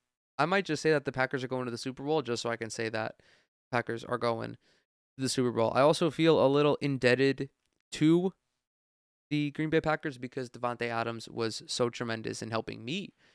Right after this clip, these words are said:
bring home my fantasy football championship. So I wanna see him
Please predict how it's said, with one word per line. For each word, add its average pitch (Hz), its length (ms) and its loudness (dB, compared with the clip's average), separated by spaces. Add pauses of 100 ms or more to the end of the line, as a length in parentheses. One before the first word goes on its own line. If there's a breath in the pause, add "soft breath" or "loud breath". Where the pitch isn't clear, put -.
(200 soft breath)
bring 120 120 -6
home 120 140 -6
my 113 100 -4
fantasy 107 360 -12
football - 440 -8 (240 loud breath)
championship. - 500 -12
So 117 80 -6
I 120 80 0
wanna 123 220 -4
see 117 180 -10
him 113 300 -12